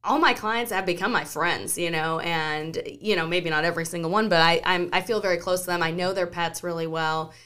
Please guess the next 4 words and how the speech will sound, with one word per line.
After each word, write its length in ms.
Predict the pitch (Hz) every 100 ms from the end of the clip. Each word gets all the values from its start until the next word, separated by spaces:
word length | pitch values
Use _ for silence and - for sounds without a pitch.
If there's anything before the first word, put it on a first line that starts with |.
| _ -
Um, 680 | 175 170 147 147 143 147 - _ _ _ _ -
I 120 | 208
feel 240 | 196 190 170
like 340 | 165 156 -